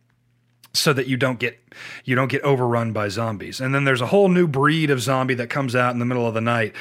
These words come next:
So if you get stuck when the sun goes down, that's a whole nother element of danger. On top of all of that, there are role-playing and story elements that can pour, that, that, that, uh, you get to kind of choose the fate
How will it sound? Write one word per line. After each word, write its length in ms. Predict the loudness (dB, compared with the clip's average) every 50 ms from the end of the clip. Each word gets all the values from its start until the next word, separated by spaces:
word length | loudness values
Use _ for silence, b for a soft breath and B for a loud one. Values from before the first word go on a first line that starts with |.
| B B B
So 160 | -8 -6 -4
if 100 | -4 -4
you 60 | -4 -4
get 120 | -4 -4
stuck 300 | -2 0 0 0 0 -2
when 100 | -4 -4
the 60 | -2
sun 380 | -2 0 2 2 2 2 0 -2 -4 -2
goes 240 | 0 0 0 0 0
down, 220 | 0 0 0 2
that's 180 | 2 0 0 -2
a 60 | -4
whole 240 | -2 -2 -2 -2 -2
nother 240 | -2 -2 -4 -4
element 420 | -4 -4 -4 -4 -4 -4 -6 -8 -8
of 100 | -10 -8
danger. 440 | -8 -6 -6 -6 -8 -8 -12 -12 B B B B B B B
On 160 | 0 2 2
top 280 | 4 4 4 4 2 2
of 140 | 0 2 2
all 300 | 4 4 4 4 4 2
of 100 | 2 2
that, 320 | 0 0 0 0 0 0
there 220 | 0 0 2 2
are 260 | 4 4 4 4 4 4
role-playing 640 | 4 4 4 4 4 2 0 -2 0 0 0 0
and 100 | -2 -2
story 400 | -2 0 2 4 4 4 4 4
elements 440 | 2 0 0 0 0 -2 -2 -4 -4
that 180 | -4 -6 -6 -4
can 160 | -6 -6 -6
pour, 420 | -6 -4 -2 0 2 2 2 0 0
that, 200 | -2 -4 -2 -2
that, 300 | -4 -4 -4 -6 -8 -6
that, 340 | -6 -6 -6 -8 -10 _ -4
uh, 240 | -2 -2 -2 -2 -4
you 180 | -6 -6 -6
get 220 | -4 -4 -6 -6 -6
to 200 | -6 -6 -6 -6 -6 B B B B B
kind 160 | -4 -4 -4
of 160 | -4 -6 -8 _
choose 340 | -4 0 0 0 0 0
the 120 | 0 -2 -4
fate 440 | -2 -2 0 0 0 0 -2 -4